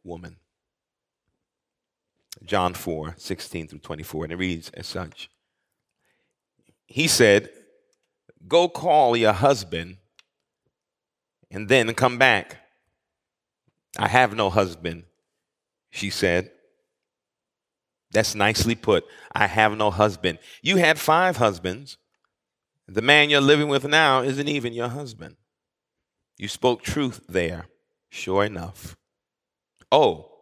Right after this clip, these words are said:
so you're a prophet. Well, tell me this. Our ancestors worshiped God at this mountain, but you Jews insist that Jerusalem is the only place for worship, right?"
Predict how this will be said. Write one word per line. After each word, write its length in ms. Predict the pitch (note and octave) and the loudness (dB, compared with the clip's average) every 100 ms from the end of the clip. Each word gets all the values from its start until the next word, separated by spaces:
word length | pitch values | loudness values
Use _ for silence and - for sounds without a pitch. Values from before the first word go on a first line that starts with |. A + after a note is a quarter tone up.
| _ _ - | _ _ -12
so 160 | - | -6
you're 240 | G#2+ G#2+ G2+ | 0 2 0
a 20 | |
prophet. 480 | - G2+ F2 - - _ _ _ _ _ _ _ _ _ - | 2 0 0 -6 -16 _ _ _ _ _ _ _ _ _ -4
Well, 140 | A2+ | -2
tell 240 | A2 D3 D3 | 4 4 4
me 120 | C#3 | 2
this. 460 | C3+ G2+ - - - _ - - - | 2 0 -4 -14 -16 _ -20 -8 4
Our 180 | C#3+ C#3 | 4 6
ancestors 800 | D#3+ F#3+ F3+ - A#2 - A2 | 6 6 4 4 2 2 -6
worshiped 400 | A2 C3 - G2 | -2 -2 -2 -4
God 360 | G2 A2 A2+ A2+ | 0 4 4 2
at 80 | - _ _ _ _ _ | -4 _ _ _ _ _
this 320 | G#2+ A#2 - | 0 0 0
mountain, 560 | G#2+ G#2+ G#2 G#2+ G#2 A2+ | 2 2 2 -4 -8 -2
but 180 | G#2 F#2+ _ _ _ _ _ | -2 -2 _ _ _ _ _
you 160 | - C3 | -8 -6
Jews 400 | A2 D#3+ D#3+ A2 | -4 -4 -4 -4
insist 400 | G#2+ - A#2+ - | -6 -2 -2 0
that 180 | A2 G#2 | -2 -2
Jerusalem 540 | G#2 C3+ D3 G#2+ G2 | -6 -4 -4 -6 -6
is 160 | G2 F#2+ | -6 -6
the 100 | F#2 | -6
only 220 | A2 A#2+ | -6 -8
place 340 | - A2 A2 | -4 -4 -4
for 100 | - | -4
worship, 400 | G#2+ C#3 - - | -4 -4 -6 -8
right?" 260 | - G2+ | -6 -8